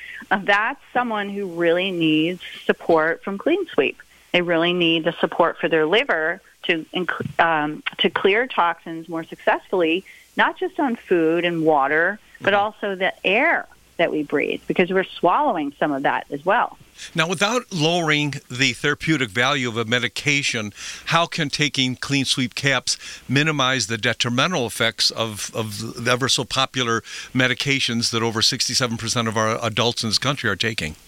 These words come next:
Speaker 1: Sure. So, um, like I described in the first segment, it's kind of like, um, these plants are speaking to our genes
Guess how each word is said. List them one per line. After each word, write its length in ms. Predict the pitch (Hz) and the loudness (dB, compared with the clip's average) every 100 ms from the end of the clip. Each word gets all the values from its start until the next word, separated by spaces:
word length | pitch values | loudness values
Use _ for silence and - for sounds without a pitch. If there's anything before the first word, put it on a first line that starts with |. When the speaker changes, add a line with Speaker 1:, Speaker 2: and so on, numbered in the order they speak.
| - - - - - - - - - - - | -20 -20 -20 -20 -12 -12 -10 -12 -14 -14 2
Speaker 1:
Sure. 260 | 320 240 | 4 4
So, 420 | - 247 226 202 202 | 2 2 4 4 4
um, 220 | 202 202 | 2 0
like 200 | 208 214 | -2 0
I 60 | |
described 500 | 202 196 - 196 185 | -2 -2 0 0 0
in 100 | 180 | -4
the 80 | 175 | -6
first 300 | - 311 - | -2 -2 0
segment, 420 | 214 180 180 180 - | 0 0 0 -2 -2
it's 180 | 190 - | -4 -2
kind 320 | - 214 233 | 0 2 4
of 180 | 262 247 | 2 0
like, 460 | 196 196 185 180 - - _ - | 2 2 2 -2 -10 -20 _ -2
um, 380 | 190 175 165 156 | 2 2 0 -4
these 240 | - 196 - | -2 -2 0
plants 540 | - 220 185 180 - - _ - | 2 2 4 0 -4 -20 _ 0
are 400 | 185 175 170 160 - - | 4 4 2 0 -4 -8
speaking 480 | - 240 - 247 196 | 0 0 2 0 0
to 180 | - 196 | 4 4
our 140 | 175 | 2
genes 600 | 170 247 247 165 160 185 | 0 0 2 0 -2 -4